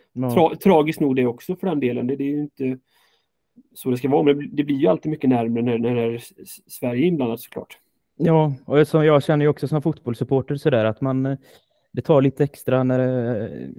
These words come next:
Speaker 1: drabbar fotbollssupportrar så. Det är likadant med liksom Hillsborough och Hazelstadion och alla de här grejerna. Att, eh,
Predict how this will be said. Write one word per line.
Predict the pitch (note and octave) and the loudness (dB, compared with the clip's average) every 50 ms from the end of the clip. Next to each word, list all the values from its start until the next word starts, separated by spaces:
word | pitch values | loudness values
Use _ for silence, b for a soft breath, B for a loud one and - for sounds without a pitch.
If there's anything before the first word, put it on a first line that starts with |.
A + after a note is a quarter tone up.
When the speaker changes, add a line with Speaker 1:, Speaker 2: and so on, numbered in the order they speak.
| - A#2+ B2+ | -8 -8 -4
Speaker 1:
drabbar | B2+ C3 C#3 C3 A#2+ B2 B2 | 0 2 2 2 2 0 0
fotbollssupportrar | - C3+ B2 - B2 A#2 A#2+ - - B2+ - - B2+ B2+ | -2 -4 -6 -6 -6 -6 -4 -2 -2 -2 2 2 0 0
så. | - - A#2 A2+ A2+ | 2 0 0 0 0
Det | B2 B2+ | 2 2
är | C3 C3+ | 2 2
likadant | C3+ C#3+ B2+ - C3 B2 B2 A#2+ A#2+ A#2 A#2+ - | 2 2 2 2 2 2 4 2 2 0 -2 0
med | C3 B2 B2 | 0 2 2
liksom | A#2+ - - B2+ B2 | 0 2 2 2 4
Hillsborough | C3 B2+ A#2+ A#2 - - - B2+ B2+ B2 A#2+ | 4 2 2 0 -2 0 2 4 6 6 6
och | A#2+ | 4
Hazelstadion | C3 B2+ A#2+ A2 - A#2 A2+ - B2+ A#2 A#2+ A#2+ A#2+ B2+ | 4 2 2 0 -2 -6 -2 0 0 2 2 2 2 2
och | B2+ | 2
alla | B2 A#2+ A#2 | 2 2 2
de | A#2 A#2+ | 2 2
här | A#2+ A#2 | 0 0
grejerna. | A2 A#2+ A#2 A2+ A2 G#2+ A2 G#2+ G#2+ | 2 2 0 0 0 -2 -2 -4 -6
Att, | A2 - _ - | -8 -8 _ -4
eh, | A#2 | -4